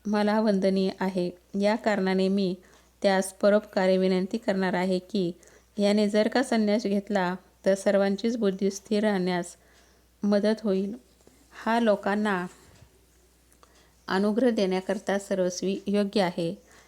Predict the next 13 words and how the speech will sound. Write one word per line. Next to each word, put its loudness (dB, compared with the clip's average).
याचे 2
दर्शन 2
घडणे 4
हेच 0
पुण्यप्रद 0
आहे, -2
पावन 2
करणारे -2
आहे. -4
म्हणून 2
या 2
बालकास -2
मी 0